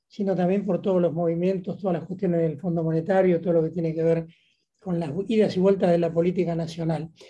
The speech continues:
Ahora, hacia finales de año y cuando de pronto todo el mundo entendió que quizás las retenciones podían caducar,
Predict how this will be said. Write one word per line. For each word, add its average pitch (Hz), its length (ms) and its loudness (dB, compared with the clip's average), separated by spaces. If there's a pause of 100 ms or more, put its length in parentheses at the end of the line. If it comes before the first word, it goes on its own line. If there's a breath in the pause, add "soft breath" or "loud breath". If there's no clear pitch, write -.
(520 soft breath)
Ahora, 208 580 4 (640)
hacia 220 420 0
finales 240 440 2
de 262 100 2
año 202 600 2
y 180 120 0
cuando 170 460 0
de 165 80 4
pronto 185 580 0
todo 185 140 -4
el 175 40 -2
mundo 185 420 0 (540)
entendió 202 520 0
que 170 500 0
quizás 208 300 0
las 185 160 2
retenciones 180 580 -2
podían 180 380 2
caducar, 180 580 0